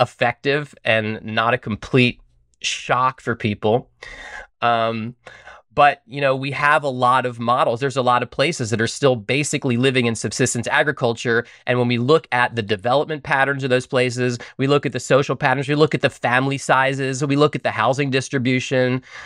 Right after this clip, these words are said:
you know, then we start to get a clue of how many people do you need, how far apart on the land to actually hand and animal manage the landscape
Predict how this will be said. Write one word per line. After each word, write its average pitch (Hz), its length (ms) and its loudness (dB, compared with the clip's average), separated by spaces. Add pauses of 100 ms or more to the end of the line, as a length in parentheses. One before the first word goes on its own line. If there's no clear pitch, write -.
(300)
you 117 100 -6
know, 107 400 0
then 123 320 0
we 117 100 -6
start 139 420 0
to 143 120 -6
get 123 160 2
a 110 60 -4
clue 131 760 -2 (400)
of 113 380 0 (380)
how - 300 0
many 160 240 0
people 123 540 0
do 107 160 -4
you 120 120 0
need, 117 600 -2
how 156 280 0
far 143 300 2
apart 147 420 2
on 127 140 0
the 113 80 -2
land 110 560 0 (140)
to - 180 -2
actually 123 640 0
hand 151 760 -2
and 117 160 -2 (140)
animal 131 400 2
manage 113 640 0
the 110 100 -2
landscape 110 720 -2